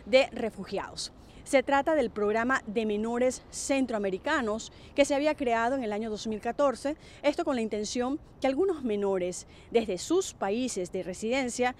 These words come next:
y pertenecientes al Triángulo Norte, como lo son Honduras, El Salvador y Guatemala,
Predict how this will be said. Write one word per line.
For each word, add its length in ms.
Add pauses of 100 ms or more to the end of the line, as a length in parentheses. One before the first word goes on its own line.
(140)
y 100
pertenecientes 840
al 120
Triángulo 440
Norte, 320
como 180
lo 80
son 240
Honduras, 560
El 140
Salvador 560
y 80
Guatemala, 600